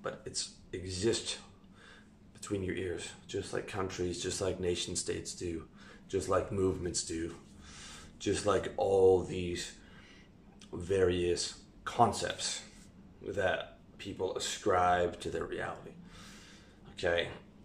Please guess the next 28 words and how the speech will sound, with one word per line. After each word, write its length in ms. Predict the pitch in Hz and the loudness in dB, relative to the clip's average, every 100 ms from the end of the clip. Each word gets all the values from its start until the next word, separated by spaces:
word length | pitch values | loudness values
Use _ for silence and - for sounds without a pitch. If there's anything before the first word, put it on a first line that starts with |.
| - | -10
Identity 760 | 92 110 110 101 95 95 - - | -2 0 0 0 -2 -2 -6 -2
is 440 | 92 90 87 - - | 2 2 0 -4 -4
a 120 | 85 - | -6 -6
toy. 580 | - - - 95 90 - | -4 0 4 2 2 -2
It 280 | 107 95 - | -2 -2 -4
is 480 | 107 95 92 - - - - - - - | -2 0 0 -2 -6 -14 -14 -14 -6 0
a 360 | 101 95 92 - - - - - - - - - - | 4 4 2 -4 -14 -20 -20 -20 -20 -20 -20 -8 -2
illusion. 540 | 95 120 165 - - - - - - | 6 8 6 4 -2 -10 -18 -20 -14
Okay? 220 | - 101 | -2 2
It's 160 | 120 113 | 2 2
a 60 | |
useful 580 | 87 104 254 - - 92 | 2 4 2 2 2 2
illusion. 420 | 87 52 - - - - - - - - | 0 -4 -6 -12 -16 -20 -20 -20 -20 -20
Okay? 280 | - - 98 - | -8 -4 -4 0
I'm 400 | 113 113 107 90 | 2 2 0 -2
this 360 | 101 95 - - - - - - - - - - 123 | 0 0 0 -6 -12 -20 -20 -20 -20 -20 -20 -10 -2
Will 320 | 107 120 113 | 10 12 12
Freeman 600 | - - 104 98 87 80 - | 6 -2 -2 -2 -2 -4 -8
personal 420 | - - - 90 | -14 -10 -4 -4
development 560 | 82 85 82 82 87 - | -2 -2 -2 -4 -6 -6
guy. 260 | - 82 85 - - - | -6 -4 -6 -12 -18 -20
It's 120 | - - | -14 -4
made 200 | 90 92 | -2 -2
me 140 | 92 | 0
a 80 | 87 | 2
lot 160 | 87 | 2
of 100 | 87 | 2
money. 260 | 87 85 85 | 0 -2 -4